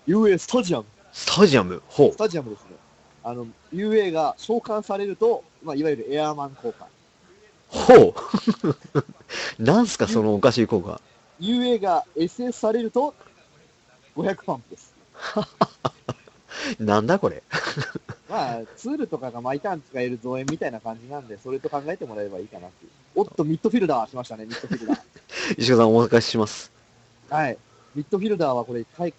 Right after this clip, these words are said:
Speaker 1: 下級唯一のユーエーでしてですね、
Speaker 2: ほう。
Speaker 1: ユーエーの共通効果として、手札のユーエーとフィールドのユーエーを入れ替えるんですよ。これがいわゆる攻守交代ですね。
Speaker 2: ほう。
Speaker 1: で、ミッドフィルダーは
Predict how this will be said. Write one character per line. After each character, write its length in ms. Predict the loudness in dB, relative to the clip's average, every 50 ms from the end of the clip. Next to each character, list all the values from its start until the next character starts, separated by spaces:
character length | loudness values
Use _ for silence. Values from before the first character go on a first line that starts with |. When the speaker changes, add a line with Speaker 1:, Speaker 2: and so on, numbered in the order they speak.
| _ _
Speaker 1:
下 80 | -14 -8
級 200 | -4 -2 -2 0
唯 200 | 0 0 -2 -2
一 80 | -4 -6 -12 -14
の 100 | -14 -10
ユ 200 | -10 -8 -8 -8
ー 60 | -8
エ 20 | -8
ー 40 |
で 80 | -10 -12
し 60 | -16
て 100 | -16 -16
で 100 | -16 -16
す 100 | -18 _ -20
ね、 80 | -20
Speaker 2:
ほ 60 | -20 -12 -6
う。 40 | 2
Speaker 1:
ユ 80 | 8 10
ー 60 | 10
エ 40 | 10
ー 40 | 8
の 60 | 4
共 240 | 0 -4 -4 -4 -4
通 240 | -4 -2 -2 -2
効 220 | 0 0 -2 -2 -2
果 120 | -4 -8
と 120 | -10 -10 -12
し 100 | -4 -2
て、 240 | -2 -2 -2 -4 -8 _ _ _ _ _ _
手 100 | -6 -2
札 140 | -2 0 0 0 -2
の 80 | -2 -4
ユ 240 | -4 -4 -2 0 0
ー 60 | 0
エ 60 | 0
ー 20 | -2
と 360 | -4 -4 -2 -2 -2 -4 -8 _ _ _
フ 60 | -8 -6
ィ 60 | -4
ー 20 | -2
ル 40 |
ド 100 | -2 -2
の 80 | -2 -4
ユ 140 | -4 -2 -2
ー 20 | -2
エ 20 |
ー 40 | -2
を 40 | -2
入 80 | -2 -4
れ 40 | -2
替 160 | -2 -2 -2
え 60 | -2
る 80 | -2 -4
ん 80 | -8 -14
で 60 | _
す 60 | -20 -20
よ。 60 | -18 -10
こ 80 | -8 -4
れ 60 | -2
が 80 | 0 0
い 40 | 0
わ 60 | 0
ゆ 60 | 0
る 80 | -2 -4
攻 120 | -4 -4
守 100 | -4 -4 -6
交 180 | -10 -12 -12 -12 -10
代 120 | -12 -12
で 80 | -14 -16
す 80 | _
ね。 60 | _ -20 _ _ _ _ _ _
Speaker 2:
ほ 320 | -18 -12 0 8 10 10
う。 240 | 12 10 8 6 0 -8 _ _ -4
Speaker 1:
で、 120 | -4 -4
ミ 120 | -4 -6 -8
ッ 40 | -4
ド 80 | -4 -2
フ 100 | -2 0
ィ 60 | -2
ル 80 | -2 -2
ダ 200 | -2 -2 0 0
ー 40 | 0
は 220 | -2 -2 -2